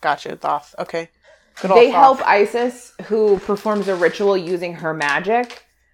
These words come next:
Speaker 2: as they sew Osiris's body back together piece by piece.
Speaker 1: Uh-huh.
Speaker 2: It took multiple nights to get him all back together, and then when he's finally fully sewn back together,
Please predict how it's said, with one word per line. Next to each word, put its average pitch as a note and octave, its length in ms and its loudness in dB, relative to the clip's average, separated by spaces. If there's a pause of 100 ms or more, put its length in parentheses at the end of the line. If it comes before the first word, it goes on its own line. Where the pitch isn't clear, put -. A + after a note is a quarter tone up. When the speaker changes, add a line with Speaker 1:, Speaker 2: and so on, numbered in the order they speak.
(280)
Speaker 2:
as E3+ 360 6
they E3+ 220 2
sew G3 840 2
Osiris's F#3 600 0
body D#3+ 340 2
back D3 260 -2
together D3 300 -4
piece D#3 240 -12
by D3 160 -4
piece. - 520 -16 (320)
Speaker 1:
Uh-huh. F#3 300 -12 (380)
Speaker 2:
It - 120 -6
took G3+ 160 0
multiple E3+ 480 0
nights G#3+ 500 -6
to - 120 -10
get - 360 -4
him F3+ 160 -6
all D#3+ 100 2
back E3 160 -2
together, D#3+ 280 0
and F#3 160 -4
then G3 100 0
when G3+ 100 -2
he's G3+ 200 -4
finally A3 320 -2
fully G#3 300 -2
sewn F3 360 -6
back E3+ 200 0
together, F3+ 600 -2